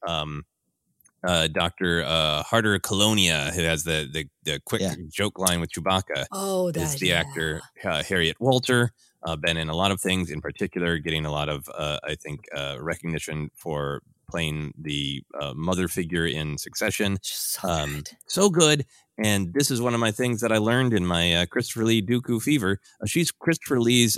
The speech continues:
Speaker 1: niece.
Speaker 3: What?
Speaker 2: Oh, wow.
Speaker 1: Yeah.
Speaker 3: Oh.
Speaker 1: Yeah. So there's some Star Wars heritage there. So make, make Harriet Walter the star of a Star Wars show.
Speaker 2: That's
Speaker 3: Yeah.
Speaker 2: great. You, you both win this round of, of pop culture debating here.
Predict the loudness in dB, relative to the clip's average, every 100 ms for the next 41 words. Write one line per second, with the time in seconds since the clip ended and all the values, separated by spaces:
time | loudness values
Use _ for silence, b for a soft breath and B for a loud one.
0 | -4 -2 0 0 -2 -6 _ _ _ -20
1 | -18 -6 -2 0 2 2 0 -2 -4 -6
2 | _ _ _ _ -2 0 2 0 0 -2
3 | 2 0 0 -4 -4 0 2 0 -2 0
4 | 2 2 0 0 4 4 4 2 2 2
5 | 0 -2 -6 -6 -6 -6 -6 -6 0 0
6 | 0 -4 -4 -2 4 4 6 2 2 0
7 | -4 -2 -2 -2 -4 -6 -6 -6 -10 -10
8 | -12 -14 _ _ -8 -4 -2 -4 -4 -2
9 | -2 -4 0 0 0 -2 -2 0 0 -2
10 | -2 -2 0 0 -2 -10 -14 -12 -12 -8
11 | -8 -6 -6 -4 -4 -4 -2 -2 -2 -4
12 | -8 -10